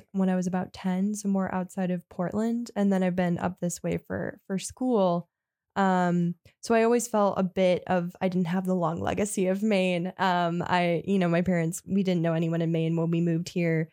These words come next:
So I think there was a lot of identity struggles of, like, "Can I be, well, I can't technically be a Mainer, but, like,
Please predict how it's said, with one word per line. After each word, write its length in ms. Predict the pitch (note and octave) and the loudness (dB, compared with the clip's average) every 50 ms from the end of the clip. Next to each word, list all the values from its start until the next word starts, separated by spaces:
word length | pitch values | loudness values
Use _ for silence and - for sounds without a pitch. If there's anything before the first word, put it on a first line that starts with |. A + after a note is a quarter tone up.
| _ _ | _ _
So 60 | - F#3+ | -2 -2
I 80 | F#3 | 0
think 300 | F#3 F#3+ F3 D#3+ - - _ _ | 0 0 -2 -4 -8 -14 _ _
there 120 | F#3+ G3+ G3 | -2 -2 0
was 80 | F#3+ G3+ | 0 0
a 40 | |
lot 180 | F#3+ F#3+ F3 E3+ | 2 2 2 2
of 220 | F3 F3+ F3+ F3+ F#3+ - | 2 2 0 -2 -2 -2
identity 480 | F#3+ F#3+ F3+ F#3 F3+ F3+ F#3 F3+ A3+ B3 | -2 0 2 2 2 2 0 0 0 -2
struggles 500 | - - A#3 F#3+ G3 F#3+ G3 G#3 G3+ G#3 | 0 2 2 2 2 2 0 0 0 0
of, 140 | G#3 G3 G3 | -2 -2 0
like, 260 | G3 F#3 E3+ - - | -2 -2 -2 -4 -8
"Can 240 | - F#3+ F#3+ F#3 D#3 | -4 0 0 2 2
I 140 | A3+ C4 D4 | 2 0 0
be, 240 | D4+ D4+ D#4 D#4+ - A3+ | 0 0 0 0 0 -2
well, 140 | A3+ A3+ | 0 0
I 80 | A3 G#3+ | 0 0
can't 340 | G#3 - F4 F#4+ F4+ B3 A3+ - - - | 0 -2 -2 -2 -2 -2 -6 -12 -18 -16
technically 600 | - - G#3 A#3 C4 - A#3+ G#3+ G3+ - F#3+ F3+ | -4 0 0 0 0 0 -4 -4 -2 -2 -4 -4
be 160 | E3 D#3+ D3+ D3+ | -4 -6 -6 -6
a 40 | |
Mainer, 400 | D#3 D#3 D#3 D3+ D3+ E3 - F#3 | -6 -6 -6 -8 -8 -8 -8 -6
but, 180 | G3 G#3 G3 F3+ | -2 -2 -2 0
like, 180 | G3 G3 F#3+ | 0 -2 -2